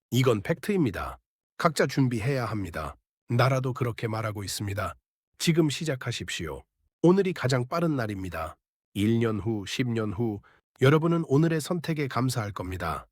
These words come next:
준비하는 자는 불안하지 않습니다. 준비하지 않은 자는 나중에 후회합니다.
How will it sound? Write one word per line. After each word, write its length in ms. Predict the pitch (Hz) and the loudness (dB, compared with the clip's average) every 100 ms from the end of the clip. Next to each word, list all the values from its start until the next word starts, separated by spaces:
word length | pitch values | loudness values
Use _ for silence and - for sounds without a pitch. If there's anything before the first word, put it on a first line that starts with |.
| _ _ _ - | _ _ _ -4
준비하는 500 | - 156 180 165 160 | 4 4 4 0 0
자는 260 | 143 180 | -2 -4
불안하지 460 | 160 131 123 113 117 | -4 -2 -2 -2 -4
않습니다. 640 | 95 90 95 82 76 73 - _ _ - | -6 -8 -8 -6 -8 -10 -14 _ _ 2
준비하지 500 | 156 156 156 135 139 | 6 8 6 2 2
않은 240 | 123 127 | 2 2
자는 260 | 120 120 110 | 0 -2 0
나중에 360 | 101 117 123 | 0 2 2
후회합니다. 800 | 107 160 135 107 90 73 71 67 | 2 2 0 0 -4 -4 -6 -8